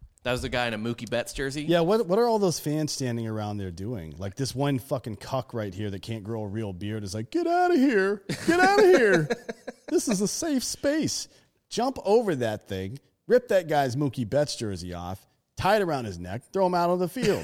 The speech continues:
Speaker 2: man.
Speaker 1: <laughs>
Speaker 2: Burn this guy alive. What the fuck happened to sports rivalries? Well, that's what happened. You got cucks like this. I mean, did you, did you see that John Crist, uh, video on Instagram the other day? It was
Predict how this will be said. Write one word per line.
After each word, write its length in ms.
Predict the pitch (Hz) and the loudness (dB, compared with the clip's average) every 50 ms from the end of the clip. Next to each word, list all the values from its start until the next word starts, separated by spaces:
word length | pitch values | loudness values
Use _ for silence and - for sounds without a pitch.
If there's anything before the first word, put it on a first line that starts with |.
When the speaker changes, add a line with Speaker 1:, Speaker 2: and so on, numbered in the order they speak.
| 78 90 | -4 -4
Speaker 2:
man. 260 | 104 123 156 202 208 - - - - - | -2 0 0 0 0 -4 -10 -18 -18 -16
Speaker 1:
<laughs> 240 | - - - - - | -14 -14 -14 -4 0
Speaker 2:
Burn 260 | 165 196 233 254 247 | 0 2 2 2 2
this 180 | 233 214 190 - | 2 0 0 0
guy 240 | - 170 151 151 143 | -2 -2 0 0 0
alive. 440 | 131 127 156 190 208 196 156 117 120 | 0 -2 -2 0 0 0 0 0 -2
What 100 | 208 - | -4 -4
the 80 | 247 | -6
fuck 220 | - - - - - | -2 -2 -2 -2 0
happened 300 | 196 196 202 190 208 160 | -2 -2 -2 -2 -2 -4
to 40 | 117 | -4
sports 420 | - - - 127 170 202 - - | -6 -6 -4 -4 -4 -4 -4 -4
rivalries? 560 | 113 104 101 95 92 95 95 95 92 87 - - _ _ _ _ _ | -4 -4 -4 -4 -6 -8 -8 -8 -8 -10 -10 -14 _ _ _ _ _
Well, 200 | - 101 104 113 | -8 -6 -6 -4
that's 180 | 110 123 120 - | -4 -4 -4 -4
what 140 | 120 107 95 | -6 -6 -4
happened. 320 | 117 117 113 - 87 82 | -4 -6 -6 -6 -8 -10
You 60 | 85 | -8
got 220 | 82 - - - - | -6 -6 -6 -8 -10
cucks 560 | - - 85 80 76 - - - - - _ | -12 -12 -10 -10 -10 -12 -12 -14 -14 -14 _
like 200 | - 76 71 - | -14 -14 -14 -12
this. 340 | - 80 78 67 64 - - | -12 -12 -12 -10 -12 -12 -12
I 60 | 82 | -12
mean, 240 | 85 82 80 80 - _ _ _ _ _ | -12 -10 -12 -12 -14 _ _ _ _ _
did 140 | - 92 90 | -12 -8 -6
you, 240 | 110 117 117 95 - _ _ _ _ _ _ _ _ _ _ _ | -4 -6 -6 -6 -10 _ _ _ _ _ _ _ _ _ _ _
did 80 | 87 95 110 | -12 -10 -8
you 40 | |
see 160 | 113 - - 131 | -6 -4 -4 -4
that 180 | 113 110 95 85 | -4 -4 -4 -6
John 280 | - 98 92 95 92 | -8 -8 -8 -8 -10
Crist, 500 | 85 - - - 98 95 - - - - - | -12 -14 -12 -10 -8 -8 -8 -10 -12 -16 -16
uh, 360 | - 87 87 82 80 76 71 60 - | -14 -12 -10 -10 -10 -12 -14 -14 -16
video 600 | 78 85 92 92 92 92 92 90 92 92 90 101 - | -14 -12 -10 -8 -8 -8 -8 -8 -8 -8 -10 -14 -14
on 340 | - 87 85 82 78 73 - - 85 | -14 -12 -12 -10 -12 -14 -14 -14 -14
Instagram 460 | 90 87 - 90 87 98 92 90 92 | -12 -12 -10 -10 -8 -8 -8 -8 -8
the 80 | 95 90 | -8 -8
other 100 | 87 90 | -8 -8
day? 120 | 90 90 | -8 -8
It 40 | 92 | -8
was 220 | 85 78 - - | -10 -12 -14 -16